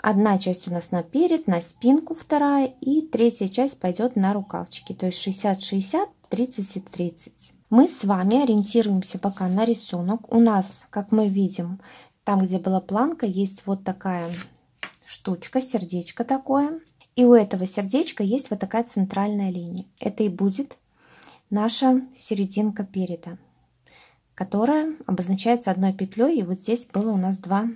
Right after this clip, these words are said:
накида. Вот это наш будет центр переда. Поэтому вот эта одна петля говорит нам о том, что у нас должно быть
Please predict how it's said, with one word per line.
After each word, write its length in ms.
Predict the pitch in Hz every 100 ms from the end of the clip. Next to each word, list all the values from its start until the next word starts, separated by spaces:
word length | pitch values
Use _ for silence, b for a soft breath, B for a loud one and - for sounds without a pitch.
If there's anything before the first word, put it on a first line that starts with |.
| - _ _ -
накида. 560 | 202 196 - - 165 180 _ B B B B B
Вот 140 | 202 233
это 220 | 226 202
наш 260 | 190 185
будет 260 | - 185 -
центр 500 | - 185 180 - - _ _ _
переда. 520 | 202 165 170 220 269 415 _ _ _ b b b b b
Поэтому 460 | 202 202 196 202 196
вот 160 | 196
эта 220 | 220 202 196
одна 400 | 208 190 214 196
петля 500 | 190 - 202 247 427 - _ _ 196
говорит 380 | 196 233 220
нам 200 | 208 190
о 60 | 185
том, 240 | 214 294
что 240 | 320 - 202
у 60 |
нас 240 | 196 226 254
должно 420 | 190 185 185 226
быть 340 | 196 220 -